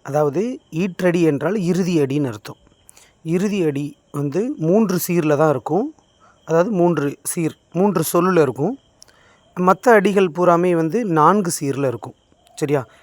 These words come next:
இறுதி அடி வந்து மூன்று சீராகவும் மற்றைய அடிகள் நான்கு சீராகவும் இருக்கும். எடுத்துக்காட்டுக்கு கீழே ஒரு பாட்டு கொடுத்துருக்கேன் பாருங்க, திருக்குறள்ல. "அகர முதல எழுத்தெல்லாம்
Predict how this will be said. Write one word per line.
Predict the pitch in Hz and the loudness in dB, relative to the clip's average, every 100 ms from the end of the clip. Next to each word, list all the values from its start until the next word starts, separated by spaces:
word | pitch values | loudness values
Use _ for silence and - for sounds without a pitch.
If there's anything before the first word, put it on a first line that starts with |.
| _ | _
இறுதி | 151 165 185 185 | -4 -2 0 2
அடி | 165 143 147 | 2 2 0
வந்து | 131 127 156 240 - | -2 -2 -2 -2 -4
மூன்று | - 143 170 160 151 | -2 0 2 0 -2
சீராகவும் | 147 139 131 123 127 202 320 - _ _ _ - - | 0 2 2 0 -4 -4 -6 -10 _ _ _ -20 -6
மற்றைய | 160 160 147 - 196 190 | 0 0 0 -2 0 2
அடிகள் | 151 143 143 131 147 170 226 _ _ _ | 2 2 0 2 2 0 -4 _ _ _
நான்கு | 180 165 175 175 | 2 6 6 4
சீராகவும் | 160 139 127 123 131 | -4 -2 -2 -2 -4
இருக்கும். | 117 - - _ _ - | -6 -10 -16 _ _ -8
எடுத்துக்காட்டுக்கு | 165 160 170 156 139 | -6 -4 -4 -4 -4
கீழே | 139 - 147 | -6 -4 0
ஒரு | 139 135 | 0 0
பாட்டு | 139 123 135 | 0 0 -2
கொடுத்துருக்கேன் | 135 131 131 | -4 -4 -4
பாருங்க, | 123 131 214 - _ _ | -4 -6 -8 -12 _ _
திருக்குறள்ல. | 165 143 - 131 120 120 | -4 -2 -2 -2 -4 -6
"அகர | - 143 175 180 | -2 2 2 2
முதல | 175 143 143 147 190 | 0 0 0 2 0
எழுத்தெல்லாம் | 143 131 143 - 139 135 160 | 0 -2 0 0 0 2 2